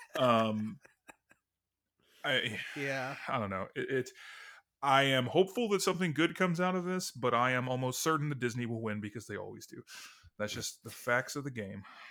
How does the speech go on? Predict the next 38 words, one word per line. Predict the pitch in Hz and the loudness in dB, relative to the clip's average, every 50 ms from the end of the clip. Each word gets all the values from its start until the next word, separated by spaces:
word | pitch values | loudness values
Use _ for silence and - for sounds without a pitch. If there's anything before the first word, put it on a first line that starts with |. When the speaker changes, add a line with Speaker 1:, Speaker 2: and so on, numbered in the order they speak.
| - - - - - - | -20 -20 -20 -20 -8 -4
Speaker 2:
It'll, | 185 175 175 170 165 165 160 160 156 147 | -2 0 0 0 0 0 0 0 0 -2
uh, | 139 139 135 139 139 | -2 -2 -4 -6 -4
it, | 156 175 185 190 | -4 -4 0 2
it'll | 208 208 214 214 202 202 190 - - | 6 6 6 6 6 2 0 -4 -8
most | 185 180 175 175 170 170 165 - - - | -6 -4 0 0 2 2 0 -2 -2 -2
likely | 147 143 135 131 139 147 139 | -2 -2 -2 -4 -6 -6 -4
end | 131 135 135 131 | -4 -4 -4 -2
up | 123 120 120 - | -4 -4 -4 -6
in | 127 127 127 | -8 -6 -6
some | 123 - - 139 127 | -6 -6 -6 -6 -8
sort | - - 143 131 123 | -6 -6 -6 -6 -8
of | 120 120 | -10 -10
giant | 117 - 135 117 120 123 127 - | -10 -10 -8 -8 -10 -10 -10 -8
settlement. | - - - 131 120 117 120 123 110 120 120 110 - - - - - - - - _ _ _ - | -10 -8 -8 -10 -12 -12 -14 -14 -14 -14 -16 -12 -10 -10 -10 -10 -12 -18 -20 -20 _ _ _ -20
Uh, | - 117 123 127 135 - _ _ | -20 -20 -20 -20 -20 -20 _ _
Speaker 1:
Probably, | _ 123 113 101 92 87 92 92 - _ _ | _ -4 -4 -4 -8 -10 -14 -16 -16 _ _
Speaker 2:
it, | - 92 | -12 -12
Speaker 1:
yeah. | 92 92 92 92 - - - | -10 -10 -10 -12 -12 -12 -10
Speaker 2:
it, | 143 131 123 110 - _ | -10 -10 -10 -12 -10 _
Speaker 1:
My, | 131 127 | 2 2
Speaker 2:
I, | 123 - | 2 2
I | - | 2
Speaker 1:
my | 127 127 131 | 2 2 2
Speaker 2:
feel | 127 123 | 2 4
Speaker 1:
hope | 143 160 170 160 | 4 2 4 4
Speaker 2:
like. | 165 | 4
Speaker 1:
is | 160 151 135 123 | 2 2 2 2
that | 139 139 131 135 - _ _ _ _ _ _ _ _ _ _ | 0 0 0 0 -6 _ _ _ _ _ _ _ _ _ _
Scarlett | - - - 139 127 120 113 | -16 -6 -2 0 0 0 0
Johansson's | 120 123 117 113 110 113 | -2 -4 -4 -4 -6 -6
doing | 107 113 107 107 | -4 -4 -2 -2
this | 104 104 - | -4 -6 -8
for | - | -8
the | 110 101 | -8 -6
right | 98 101 98 95 - | -4 -2 -2 -2 -4
reasons. | 104 101 101 95 101 98 95 95 - - | -6 -6 -8 -8 -8 -8 -10 -10 -8 -8
My | 98 95 95 95 | -6 -4 -4 -4
brain | 90 87 - 107 110 113 113 110 107 107 107 | -6 -2 0 2 2 2 2 0 -2 -4 -6